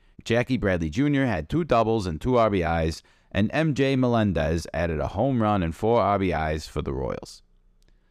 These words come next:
The Cubbies welcomed back Wilson Contreras to Wrigley Field with a nice ovation, even though he was wearing the colors of the rival Redbirds, the Cardinals.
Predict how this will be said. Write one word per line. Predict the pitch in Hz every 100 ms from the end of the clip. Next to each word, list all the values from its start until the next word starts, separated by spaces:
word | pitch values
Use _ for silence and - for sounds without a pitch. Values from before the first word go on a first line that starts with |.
| _ -
The | 87
Cubbies | - 175 113 110 101
welcomed | 110 113 123 104
back | 113 117 110
Wilson | 117 127 117
Contreras | 110 110 117 147 131 82 -
to | 87
Wrigley | 78 82 73 69
Field | - 50 90 90 -
with | 87
a | 90
nice | 123 139 127
ovation, | 110 87 80 - 57 50 50 -
even | 117 117
though | 117 113
he | 113
was | 98
wearing | 98 98 95 85
the |
colors | - 151 120 87 85
of | 87
the | 90
rival | 90 98 92 95
Redbirds, | 113 117 87 76 - - - -
the | -
Cardinals. | 160 196 98 65 -